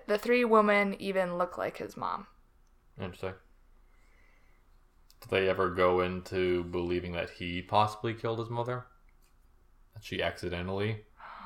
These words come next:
Speaker 2: overdosed?
Speaker 1: I didn't even think of that. I didn't even think of that. Oh my gosh.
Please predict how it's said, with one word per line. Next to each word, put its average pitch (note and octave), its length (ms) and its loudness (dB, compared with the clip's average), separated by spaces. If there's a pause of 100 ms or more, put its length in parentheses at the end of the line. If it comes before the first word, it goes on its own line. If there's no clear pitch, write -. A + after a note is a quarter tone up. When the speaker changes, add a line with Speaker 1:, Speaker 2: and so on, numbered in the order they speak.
(140)
Speaker 2:
overdosed? A2 480 0 (2750)
Speaker 1:
I A#3 140 10
didn't C4+ 160 6
even F#3+ 240 2
think E4+ 300 6
of G#3 140 6
that. F3 460 8 (1600)
I D#4 80 12
didn't G#4 200 12
even G#4 140 12
think G#4+ 180 12
of F4+ 80 8
that. A3 380 12 (1160)
Oh B3+ 480 12 (360)
my G#3 260 6
gosh. F#3+ 720 4